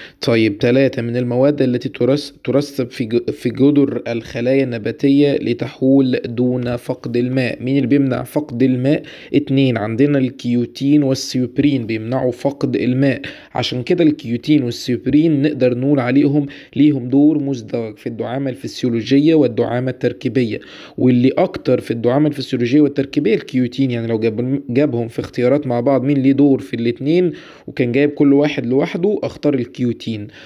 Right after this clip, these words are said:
ولكن بيض-، برضو السيوبرين ليه دور في نفس القصة، إن هو مانع لفقد الماء، وبالتالي يشترك في الدعامة الفسيولوجية، وهو برضو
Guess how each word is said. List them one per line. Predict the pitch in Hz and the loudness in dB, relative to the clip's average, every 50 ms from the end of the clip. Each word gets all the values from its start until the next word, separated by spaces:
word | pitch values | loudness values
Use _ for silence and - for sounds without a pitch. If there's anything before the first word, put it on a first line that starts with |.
| - - - | -16 -8 -2
ولكن | - 127 139 147 147 156 131 123 | 0 2 2 2 2 0 0 2
بيض-، | 139 147 151 151 - - | 4 2 2 2 0 -8
برضو | 123 120 143 147 147 123 135 | -4 0 0 0 0 0 -4
السيوبرين | 131 - - - 123 117 117 - 135 139 147 147 139 | -4 -4 -6 -4 -4 -4 -4 -4 -2 -2 0 0 0
ليه | 131 131 135 | 0 0 2
دور | 135 131 135 147 | 2 4 4 4
في | 147 143 127 | 2 0 -4
نفس | 120 131 127 - - | -6 -6 -6 -6 -8
القصة، | - - - 151 147 147 - - 123 | -6 -2 -2 -2 -2 -2 -4 -8 -8
إن | 110 107 | -8 -6
هو | 117 131 131 | -4 -4 -2
مانع | 127 139 143 135 | 0 0 0 2
لفقد | 127 123 117 - 147 151 151 139 | 0 0 0 -2 -2 -2 0 2
الماء، | 139 147 151 165 175 160 | 2 2 2 2 2 2
وبالتالي | 139 123 139 139 - - 165 156 147 135 | 2 2 2 0 2 2 4 4 4 2
يشترك | 135 135 - - 156 156 151 | 2 -2 -2 -2 0 0 0
في | 151 | -2
الدعامة | 135 123 117 123 139 151 | -4 -4 -2 -2 0 0
الفسيولوجية، | 151 143 - 151 147 - 151 147 156 151 147 170 180 185 196 | -2 -2 -4 -6 -2 0 2 2 2 2 4 4 4 4 4
وهو | 185 165 147 160 175 180 165 | 4 2 4 4 4 4 4
برضو | 143 170 165 160 139 139 151 151 | 4 2 2 2 4 2 2 2